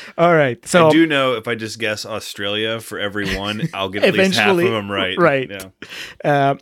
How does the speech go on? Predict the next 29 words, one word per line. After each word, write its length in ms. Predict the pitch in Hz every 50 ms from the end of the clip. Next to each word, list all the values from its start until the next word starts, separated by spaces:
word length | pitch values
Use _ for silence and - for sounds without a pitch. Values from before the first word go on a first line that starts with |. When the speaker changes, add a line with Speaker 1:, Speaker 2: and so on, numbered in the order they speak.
| _ -
Speaker 1:
all 80 | 170 151
right, 180 | 151 135 117 -
so 140 | 156 156
I, 300 | 165 165 170 175 175 180 -
I 80 | 170 170
put 200 | 170 - 208 190
them 200 | 202 196 175 170 -
alphabetically, 720 | 156 151 156 - 160 147 147 135 135 - 131 135 143 147 180 - _ - - -
and 360 | 139 131 127 127 127 127 127
there's 240 | 143 143 139 - -
thirteen 440 | - - 190 190 180 - 180 175 151
of 140 | 143 123 117
them. 320 | 123 107 107 120 123 135 _ _ _ _ _ _ _ _ _ _ _ _ _
So 340 | - - 147 139 123 113 - _ _ _ -
we'll 120 | 135 135
start 300 | - - 170 160 160 143
with, 260 | 151 147 143 139 -
uh, 300 | 147 143 139 135 131 139 - -
the 120 | 131 139 139
letter 200 | 151 175 185 170
B, 420 | 143 147 233 226 160 123 104 - _ _ _ - 131 123
Beyond 400 | 147 147 147 160 165 180 185 175
the 80 | 170
Box 280 | 139 156 151 147 - -
Set. 340 | 135 117 - - _ - - _ -
What 180 | 139 156 156
is 80 | 147 160
it 60 | 147
about? 300 | 139 123 104 - -